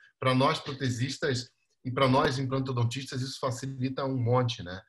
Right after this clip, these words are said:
E, e vendo, é, que do ponto de vista protético, e como você mesmo falou, as opções dos componentes hoje estão uma, uma grama, uma grama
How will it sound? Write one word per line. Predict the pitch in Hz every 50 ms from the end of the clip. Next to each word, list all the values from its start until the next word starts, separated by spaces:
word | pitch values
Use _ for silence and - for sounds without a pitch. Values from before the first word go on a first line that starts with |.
| _ _ _ _ _ _ _ _ _
E, | 143 143 156 165 175 185
e |
vendo, | 147 127 147 202 240 262 262 254 240 208 165 143 - - -
é, | 143 143 143 135 131
que | 123 - 165
do | 151 147
ponto | 131 170 196 196 208
de | 160 160
vista | 185 180 - 185
protético, | - - 156 143 123 120 - 151 165 185 185 185 - 143 - - 127 123
e | 120 117
como | 135 147 160 156
você | 156 147 - - 143
mesmo | 131 151 147 151 147 127
falou, | - 139 127 123 113 104 92 - _ _ _ _ _ _ _ _ _ _ _ _ _ _ - -
as | 123 120 131
opções | 143 - - - 165 175 170
dos | - -
componentes | - 160 139 120 139 139 147 131 - - 135
hoje | 147 147 139
estão | 135 - - 143 135
uma, | 135 131 131 127 127 127
uma | 135 135 131 120
grama, | 117 120 131 139 147 143 - -
uma | 135 131 120
grama | 117 113 131 139 139 143 135 127 123 117